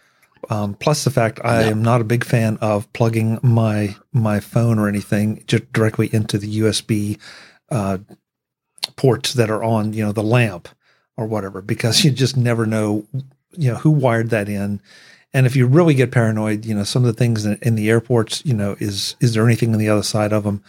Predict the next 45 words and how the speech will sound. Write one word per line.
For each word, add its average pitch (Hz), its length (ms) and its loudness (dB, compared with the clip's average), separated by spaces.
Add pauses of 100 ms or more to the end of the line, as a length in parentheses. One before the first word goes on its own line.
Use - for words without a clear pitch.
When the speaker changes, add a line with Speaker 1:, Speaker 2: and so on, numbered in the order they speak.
(280)
Speaker 1:
trying 107 300 0
to 104 60 -6
take 110 260 -2
your 104 100 -2
data 104 380 -2
out? 98 320 -4 (540)
So 104 600 -2
I 117 140 0
Speaker 2:
Right. 113 120 2
Speaker 1:
like 113 160 -2
to 123 80 -2
have 113 240 0
control. 113 400 0
I 107 60 -2
like 104 200 -2
to - 80 -8
plug 143 220 0
into 131 140 4
an 120 100 2
A 143 100 4
C 139 200 0
port 135 320 2
because 110 260 -8
as 98 80 -8
far 123 220 -2
as 117 80 0
I 110 80 0
know, 113 200 0
that 107 200 -2
hasn't 110 260 -4
been 101 120 -10
hacked - 360 -8
yet. 110 240 0 (520)
Um, 101 460 -4
and 107 480 0
this 131 240 2
is 131 180 4
from 113 320 0
Anker, 110 440 -2
so 107 220 -4
you 104 220 -4
know 117 300 0
it's 110 140 -2
gonna 104 200 -2
be, 104 340 -4